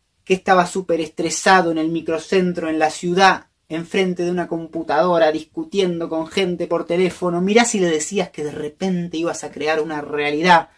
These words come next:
paralela, ibas a estar viajando, vivir viajando, contando historias, haciendo videos, inspirando a la gente. Mirá si le contaras todo eso a ese Facundo, no te lo creería, pero ni de casualidad". Pero pudiste, pudiste crear una nueva realidad.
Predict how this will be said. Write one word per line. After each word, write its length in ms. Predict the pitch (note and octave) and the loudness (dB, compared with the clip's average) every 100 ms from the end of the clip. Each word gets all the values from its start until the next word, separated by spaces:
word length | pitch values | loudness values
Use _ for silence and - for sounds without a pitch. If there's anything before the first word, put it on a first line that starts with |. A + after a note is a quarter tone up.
| _ _ _ _ _ | _ _ _ _ _
paralela, 680 | F3+ F3 E3+ F#3+ F#3+ E3+ E3 | 8 10 10 8 6 6 2
ibas 340 | E3+ E3+ E3 | 2 0 -2
a 40 | - | -8
estar 400 | - E3+ E3 - | -4 -4 -4 -8
viajando, 960 | C3 C#3+ D#3 D3+ - F3 E3+ D#3 D3 C#3+ | -10 -2 -2 -2 2 4 4 0 0 0
vivir 300 | D#3+ F3 E3 | 0 -2 -2
viajando, 640 | D#3 - E3+ E3+ E3+ D#3+ | -4 -2 -4 -2 -4 -4
contando 560 | D#3 D#3 E3 E3+ E3 D3+ | -4 -4 -4 -4 -2 -2
historias, 560 | D3+ - F3 D#3 D3+ | -2 0 0 0 -2
haciendo 400 | D#3 - E3 D#3+ | -4 -6 -4 0
videos, 520 | D3+ D#3+ F3 E3 D#3 D#3 | 0 0 0 0 -2 -6
inspirando 420 | - D#3 D#3+ D#3 | -6 -4 -2 0
a 40 | |
la 80 | C#3+ | -2
gente. 640 | - F3+ E3+ D#3+ D#3 D3+ _ _ - | -2 -4 -4 -6 -6 -8 _ _ -8
Mirá 200 | D3 F#3+ | -2 -2
si 140 | - | -2
le 100 | E3+ | -4
contaras 420 | D3 C#3 D3+ E3 - | -4 -4 -2 -4 0
todo 220 | F3+ F3+ | 2 2
eso 160 | F3+ | 2
a 20 | E3+ | -4
ese 140 | D3 | -4
Facundo, 420 | F3 F3 F#3+ F3+ | -4 -4 -4 -2
no 160 | F3 G#3 | -2 -2
te 120 | G3+ | 0
lo 160 | F3 - | 0 0
creería, 520 | D3 D3+ F#3+ G3+ F#3 | 0 0 0 -2 0
pero 220 | D3 C#3+ | 0 0
ni 160 | D3 D3+ | 2 2
de 100 | D3 | 2
casualidad". 720 | C#3 - C3 C3+ G3 F3 - | 0 -2 -2 2 4 4 -2
Pero 180 | E3+ F3 | -2 0
pudiste, 480 | F#3 A3+ F3+ - B2 | 4 2 2 -4 -4
pudiste 340 | F#3+ G#3+ F#3 | -2 -2 -4
crear 440 | D#3+ E3 F3 F3 _ | 0 2 4 2 _
una 280 | D3+ E3 D3+ | -8 -4 -4
nueva 400 | E3 F#3+ D3+ C#3+ | -2 -2 0 -2
realidad. 600 | C#3 B2+ C3+ D3+ D#3 | -2 -2 0 0 -2